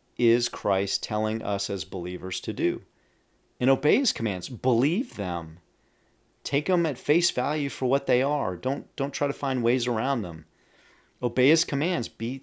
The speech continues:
th-, be faithful through actively living them out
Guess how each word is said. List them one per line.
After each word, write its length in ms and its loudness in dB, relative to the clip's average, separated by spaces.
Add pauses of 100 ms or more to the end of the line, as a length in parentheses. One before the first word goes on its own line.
(140)
th-, 180 0 (100)
be 140 2
faithful 560 0
through 260 -6
actively 680 -2
living 500 0
them 300 -2
out 440 -6